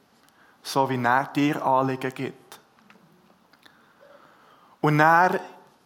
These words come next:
ist im Herzen lauter geworden, hat es mehr und mehr bewegt, dann hat er Leute, hat er angefangen zu erzählen, hat Leute dazu gewonnen. Und er, nach dem Erzählen, ist eine Handlung gekommen.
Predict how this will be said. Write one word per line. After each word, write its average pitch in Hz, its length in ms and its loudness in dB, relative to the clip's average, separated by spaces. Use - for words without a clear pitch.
ist - 220 -4
im 135 80 -2
Herzen 147 560 -2
lauter 175 320 -4
geworden, 147 680 0
hat 127 180 -6
es - 120 -6
mehr 151 180 2
und 156 60 0
mehr 156 160 0
bewegt, 139 500 -4
dann 139 140 -4
hat 131 220 -8
er 127 80 -12
Leute, 143 340 -2
hat 139 180 -6
er 135 100 0
angefangen - 220 -6
zu 139 60 -12
erzählen, 156 580 -2
hat 120 200 -12
Leute 147 320 -4
dazu - 260 -2
gewonnen. 175 580 -4
Und 135 160 -2
er, 160 460 2
nach 143 220 2
dem 180 120 -2
Erzählen, 143 760 -2
ist - 200 -6
eine - 220 -8
Handlung 127 400 -4
gekommen. 113 360 -12